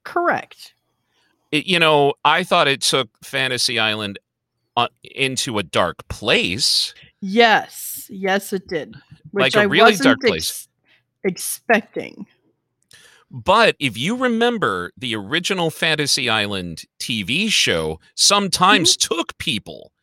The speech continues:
Speaker 2: to incredibly dark places.
Speaker 1: Yes, it did.
Speaker 2: And, and so all they did was just kinda make it a, a kinda horror movie.
Speaker 1: Mm, yeah, th-, yeah.
Speaker 2: You know, like, your wishes have consequences and blah, blah, blah. All right,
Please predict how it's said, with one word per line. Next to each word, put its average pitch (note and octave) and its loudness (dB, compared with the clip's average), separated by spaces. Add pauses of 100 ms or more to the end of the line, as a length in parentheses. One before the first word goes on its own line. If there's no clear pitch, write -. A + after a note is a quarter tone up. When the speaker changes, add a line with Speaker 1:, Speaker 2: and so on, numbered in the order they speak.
(360)
Speaker 2:
to E3+ -2
incredibly D3 0
dark F2+ -2
places. - -6
Speaker 1:
Yes, F3 2
it D#3 -10
did. - -18 (1120)
Speaker 2:
And, C#3+ 0
and B2+ 0
so C#3 2
all C3 2
they E3+ 2
did D#3+ -2
was A2+ -4
just B2+ -2
kinda A#2+ -2
make A2+ -2
it A2+ -2
a, F#2 -2
a F#2 -2
kinda A2 -2
horror F3 0
movie. C#2+ -10 (320)
Speaker 1:
Mm, B3 -4
yeah, A3 0
th-, - -16
yeah. D#3+ -10 (420)
Speaker 2:
You D#3+ 2
know, C3 4
like, B2 2
your C#3 2
wishes C#3+ 0
have G#2+ -2
consequences B2 -2
and F2 -6
blah, G#2+ 0
blah, F#2 0
blah. A#2 0
All E3+ 0
right, F#2+ -2